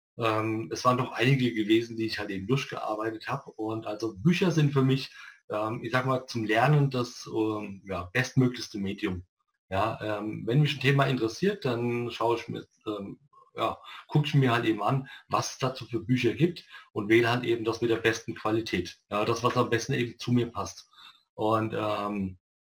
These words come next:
ich habe auch mittlerweile einige der Bücher verschenkt, die ich halt eben nicht mehr brauche oder von denen ich halt eben heute auch sage, okay, die bringen mir jetzt halt wirklich, äh, Mehrwert weiter, ähm,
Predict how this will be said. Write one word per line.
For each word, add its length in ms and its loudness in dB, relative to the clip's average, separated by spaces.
ich 80 -2
habe 100 8
auch 80 4
mittlerweile 460 4
einige 260 4
der 120 4
Bücher 300 2
verschenkt, 440 2
die 40 2
ich 120 -4
halt 120 -2
eben 160 -4
nicht 200 -4
mehr 80 4
brauche 380 -2
oder 240 -8
von 120 -20
denen 180 -12
ich 120 -10
halt 120 -6
eben 200 -4
heute 260 4
auch 80 0
sage, 340 2
okay, 320 -2
die 80 -14
bringen 360 2
mir 120 2
jetzt 140 -8
halt 160 -8
wirklich, 300 -6
äh, 140 -6
Mehrwert 580 0
weiter, 400 0
ähm, 400 0